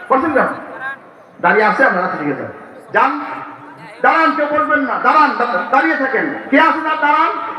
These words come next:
আর কে আছেন দাঁড়ান? বাবা, কবর অত্যন্ত ভয়ঙ্কর জায়গা। কবরে কেউ হিন্দুর নমুনায় যেও না, কবরে যাও, রসুল পাকের নমুনায় কবরে যাও। আর কে আছেন দাঁড়ান? আর কে আছেন দাঁড়ান?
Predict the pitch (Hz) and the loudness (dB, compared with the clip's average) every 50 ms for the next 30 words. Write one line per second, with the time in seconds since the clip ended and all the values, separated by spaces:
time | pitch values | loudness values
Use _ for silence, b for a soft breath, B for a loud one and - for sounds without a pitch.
0 | - - - - - 262 302 294 311 320 302 320 302 302 311 302 302 330 339 - | -10 -10 -2 2 2 2 2 2 0 0 0 0 0 0 2 4 4 4 4 2
1 | - - - - - - - - - 233 277 311 330 339 349 349 - - - - | 0 -2 -4 -6 -8 -8 -8 -2 2 2 4 4 6 4 6 6 4 4 0 -2
2 | - - - - - 277 302 320 339 339 339 339 320 - - - 330 339 330 320 | -4 -6 -4 2 4 4 6 6 6 4 4 4 2 -2 -2 0 2 2 2 4
3 | 339 330 - - 320 339 339 339 - 339 349 339 330 339 349 349 359 359 349 330 | 2 2 4 4 4 4 2 2 4 2 2 4 4 4 2 2 4 4 4 4
4 | - - - - - - - - - - 302 330 370 359 370 370 359 359 359 339 | 4 2 0 -4 -8 -8 -8 -2 2 4 4 6 6 6 4 4 4 4 4 4
5 | 285 339 359 - - 392 381 - 370 370 359 370 359 359 349 349 349 370 381 392 | 4 2 2 2 2 2 4 6 6 4 4 6 6 4 4 4 4 4 4 4
6 | 392 392 - 392 381 349 311 - - - - - - - 330 339 359 - 359 349 | 4 4 6 6 6 6 4 2 0 -4 -6 0 2 2 2 4 6 6 6 6
7 | 349 349 339 370 339 330 311 285 - - - 214 - - 339 339 - 392 392 403 | 6 6 4 6 6 6 4 4 2 -2 -4 -2 2 4 4 4 4 2 0 2
8 | 392 381 381 370 370 370 349 339 339 330 320 285 - 285 285 285 269 254 233 220 | 2 2 2 2 2 2 2 2 2 2 2 2 2 2 0 2 2 2 2 0
9 | 214 202 180 - - - - 196 254 285 277 - 277 269 233 240 226 233 214 - | 0 -2 -2 -2 -4 -2 0 2 4 4 2 2 0 0 0 0 2 2 2 4
10 | 208 - - - - - - - - - - - - - 254 262 285 302 - 294 | 4 2 0 0 -4 -8 -12 -12 -14 -14 -16 -14 -6 -2 2 2 2 2 4 4
11 | 285 277 254 247 247 240 254 240 220 - - - | 4 4 4 4 4 4 4 4 4 2 -2 -6